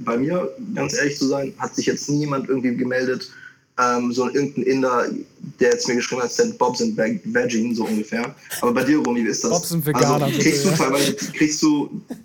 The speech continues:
Speaker 1: D Ms von, von irgendwelchen random oder von irgendwelchen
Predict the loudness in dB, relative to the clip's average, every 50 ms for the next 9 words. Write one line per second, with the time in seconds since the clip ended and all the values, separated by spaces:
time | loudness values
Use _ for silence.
0 | -2 2 2 2 4 2 0 2 0 0 0 0 -2 -4 -4 -6 -8 -6 0 2
1 | 2 2 2 -2 -2 -4 -6 -4 -2 -4 -2 0 0 0 0 0 0 -2 0 0
2 | 0 0 0 0 -2 -2 -2 -2 -2 -2 -2 -2 -4 -2 -4 -4 -2 0 0 0
3 | 0 0 0 -4 -6 -6 -10